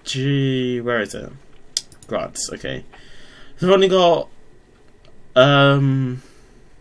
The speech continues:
five left. Five left until, and then I'm done, basically. Okay, so short-term investment, that's just wait for funds. Um,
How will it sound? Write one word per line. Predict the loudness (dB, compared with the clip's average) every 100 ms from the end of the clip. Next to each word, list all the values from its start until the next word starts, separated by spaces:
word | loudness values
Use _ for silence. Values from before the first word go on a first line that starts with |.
| -20 -20 -20 -20 -20 -20
five | -2 2 2 2
left. | -2 -2 -8 -14 -14 -14 -16 -18 -18 -18 -18 -16 -18 -18 -20 -20 -20 -20 -20 -20 _ _ -16
Five | 0 0 2
left | 2 2
until, | 0 -4 -6 -4
and | -2
then | 0
I'm | 0 0 0 -2 2
done, | 2 2 -4 -10 -18 -4
basically. | -2 -2 -8 -8 -8 -6 -10 -16 -20 -20 -20 -20 -20 -20 -20 -20 -20 -20 -20 -20 -20 -20 -20 -20 -20 -20
Okay, | -4 -2 -2
so | -2 -2
short-term | 0 0 0 -4 -6
investment, | 0 0 0 -4 -4 -2
that's | -2 -4 -4
just | -4 -4 -2
wait | -4 -4 -6
for | -20
funds. | -6 -4 -4 -6 -10 -12 -12 -6
Um, | -4 -4 -6 -12 -16